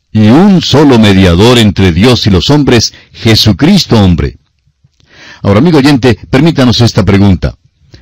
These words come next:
¿Dónde está usted hoy con relación al tabernáculo?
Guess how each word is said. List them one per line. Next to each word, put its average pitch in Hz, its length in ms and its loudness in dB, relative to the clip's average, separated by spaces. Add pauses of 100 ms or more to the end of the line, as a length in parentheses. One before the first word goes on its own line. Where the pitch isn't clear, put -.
(100)
¿Dónde 160 340 0
está 139 220 0
usted 117 300 0
hoy 131 360 2
con 120 180 0
relación 120 380 0
al 123 140 0
tabernáculo? 131 680 -2